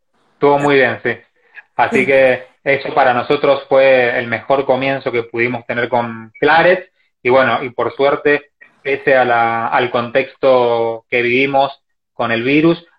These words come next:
Speaker 1: ha seguido creciendo dentro de Brasil y, y estoy seguro que el año que viene tenemos muy buenas perspectivas con el mercado brasilero.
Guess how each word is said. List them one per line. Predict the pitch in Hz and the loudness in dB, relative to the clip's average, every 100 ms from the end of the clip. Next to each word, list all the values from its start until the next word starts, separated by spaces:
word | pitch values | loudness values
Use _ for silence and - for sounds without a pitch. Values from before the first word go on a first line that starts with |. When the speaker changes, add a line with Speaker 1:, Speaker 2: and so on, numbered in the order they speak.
| - | -4
Speaker 1:
ha | 117 | -4
seguido | - 123 123 127 120 117 113 110 110 - | 0 0 2 2 2 2 2 2 -2 -6
creciendo | - 113 117 135 135 127 | -4 -4 -2 -2 -2 -4
dentro | 120 123 - 117 | -4 -6 -4 -2
de | 117 | 0
Brasil | 113 113 - 147 160 | 0 -4 -2 -2 0
y, | 139 117 110 _ - _ - | -2 -4 -6 _ -20 _ -8
y | 113 | -8
estoy | - 123 | -2 -4
seguro | 123 117 123 123 | -2 0 0 0
que | 120 113 107 - _ _ _ - | 0 0 0 -6 _ _ _ -4
el | 113 | -2
año | 117 120 | -2 -2
que | 120 | 0
viene | 117 123 123 117 113 110 104 | 0 0 0 0 -2 -6 -6
tenemos | 113 113 110 | -6 -6 -10
muy | 120 123 | -6 -2
buenas | 120 120 117 | 0 0 -2
perspectivas | 110 - 110 - 120 123 123 | -6 -2 -6 -4 -2 0 0
con | 113 104 107 120 | -6 -8 -12 -16
el | 110 | -10
mercado | 104 - 113 113 110 110 107 | -10 -2 0 2 2 0 0
brasilero. | 107 104 110 110 | -2 -6 -4 -4